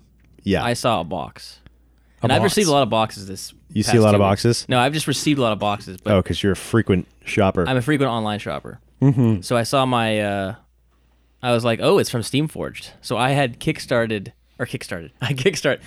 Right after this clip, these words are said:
Speaker 2: I backed, <laughs> excuse me, I
Speaker 3: You
Speaker 2: kickst-,
Speaker 3: kickstart-
Speaker 2: I kickstarted this shit. No, I backed, uh, the Dark Souls board game. Uh, I just got it.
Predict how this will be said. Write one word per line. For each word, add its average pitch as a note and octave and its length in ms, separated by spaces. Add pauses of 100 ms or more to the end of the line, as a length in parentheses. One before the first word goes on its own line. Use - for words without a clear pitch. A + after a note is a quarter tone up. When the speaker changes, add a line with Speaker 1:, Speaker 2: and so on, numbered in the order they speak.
(200)
Speaker 2:
I B2 100
backed, B2 680
<laughs> - 60
excuse C#3+ 420
me, B2 100
I C3+ 40
Speaker 3:
You C3 80
Speaker 2:
kickst-, D3 320
Speaker 3:
kickstart- - 200
Speaker 2:
I F3+ 100
kickstarted C#3+ 480
this G#2 120
shit. - 240 (160)
No, C#3+ 80
I C3+ 140
backed, C3 520
uh, G#2 400
the A2 80
Dark A#2 240
Souls A2 340
board B2+ 240
game. G#2+ 300 (220)
Uh, A2+ 60
I A2 160
just A2+ 140
got G#2+ 180
it. - 160